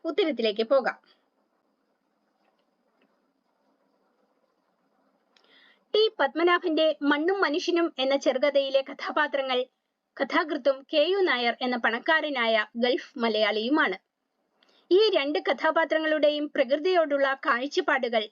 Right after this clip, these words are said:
വ്യത്യസ്തമാണ്. ജോലിയിൽ നിന്നും വിരമിച്ച കഥാകാരൻ ശാന്തസുന്ദരമായ ഗ്രാമാന്തരീക്ഷത്തിൽ ജീവിക്കാൻ ഇഷ്ടപ്പെടുന്നു.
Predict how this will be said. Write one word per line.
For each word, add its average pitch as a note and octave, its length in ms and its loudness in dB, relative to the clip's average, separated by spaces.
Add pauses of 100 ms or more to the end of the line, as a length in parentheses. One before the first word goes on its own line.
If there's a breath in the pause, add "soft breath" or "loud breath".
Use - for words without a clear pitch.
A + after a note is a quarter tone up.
വ്യത്യസ്തമാണ്. B3 680 0 (1120)
ജോലിയിൽ A#3+ 440 0
നിന്നും C#4+ 240 2
വിരമിച്ച C#4 400 0
കഥാകാരൻ D#4 800 -2 (440)
ശാന്തസുന്ദരമായ D4+ 1120 2
ഗ്രാമാന്തരീക്ഷത്തിൽ C#4+ 1000 0
ജീവിക്കാൻ B3 760 -2
ഇഷ്ടപ്പെടുന്നു. A3+ 540 -4